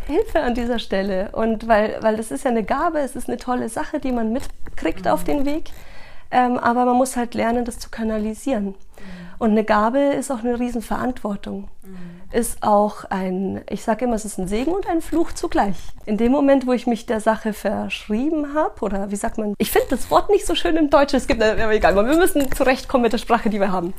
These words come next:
Speaker 1: Ja, in dem Moment, wo ich das so ernst genommen hab, dass ich das erkannt hab für mich, dass es meine Aufgabe ist, dass ich Menschen, äh, helfen möchte, begleiten möchte in den Prozess,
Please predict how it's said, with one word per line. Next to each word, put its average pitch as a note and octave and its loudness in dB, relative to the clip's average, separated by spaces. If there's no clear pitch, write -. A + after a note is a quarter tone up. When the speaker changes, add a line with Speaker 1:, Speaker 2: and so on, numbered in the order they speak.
Speaker 1:
Ja, C#4 8
in B3+ 6
dem C#4 4
Moment, C4+ 4
wo B3+ 2
ich A#3+ 0
das - -6
so C4+ 0
ernst C#4 0
genommen C#4+ 2
hab, B3 -4
dass A#3 -6
ich A#3 -8
das A3 -8
erkannt A3 0
hab A3+ -2
für G3+ -4
mich, G3+ -2
dass F#3+ -6
es G3+ -4
meine G3+ -2
Aufgabe C#4 -2
ist, C4 -8
dass - -10
ich A3 -8
Menschen, A3+ -2
äh, A3 -6
helfen A#3 0
möchte, C#4 0
begleiten A#3+ -4
möchte B3 -2
in A#3 -2
den A#3 -2
Prozess, A3+ -4